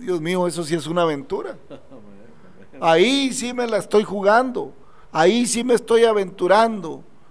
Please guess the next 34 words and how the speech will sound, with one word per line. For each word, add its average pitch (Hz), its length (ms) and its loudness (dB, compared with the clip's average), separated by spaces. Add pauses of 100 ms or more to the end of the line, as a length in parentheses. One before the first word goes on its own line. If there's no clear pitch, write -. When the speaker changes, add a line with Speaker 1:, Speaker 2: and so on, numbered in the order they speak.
(960)
Speaker 1:
El 135 180 -10
Señor 180 520 0
dice 196 460 -4
que 165 180 -6
en 151 100 -6
Él 185 460 0 (260)
somos 175 540 -2
más 165 400 -2
que 170 160 -10
vencedores. 147 760 -4
Por 202 180 -4
eso 247 200 -2
te 233 120 -8
invitamos, 196 840 -2
amigo, 165 560 -8 (680)
te 202 80 -6
invitamos, 214 960 2 (240)
donde 202 280 -2
quiera 233 260 2
que, 226 140 -2
amiga, 214 500 0
amigo, 202 540 0 (240)
persona 208 600 0
que 196 120 -6
no-, 175 160 -4 (200)
que 185 140 -2
bajas 202 420 4
este 202 300 -4
podcast 196 480 -2
en 156 100 -10
cualquier 208 520 2
rincón 202 420 -4
del 196 140 -2
planeta, 175 640 -2